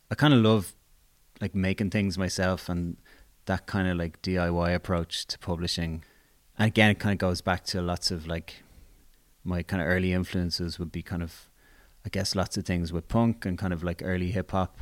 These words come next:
I love that kind of, the appro-, the, basically the idea of that, like, if something doesn't exist or you don't have a platform,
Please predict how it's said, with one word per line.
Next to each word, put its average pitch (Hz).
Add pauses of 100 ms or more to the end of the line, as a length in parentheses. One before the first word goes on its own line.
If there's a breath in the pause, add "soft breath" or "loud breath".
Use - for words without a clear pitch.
I 92
love 90
that 85
kind 87
of, - (920 soft breath)
the 98
appro-, -
the, 135
basically 131
the 107
idea 101
of 92
that, 92
like, 85
if 87
something 95
doesn't 90
exist 92
or 95
you 90
don't 92
have 92
a 85
platform, 85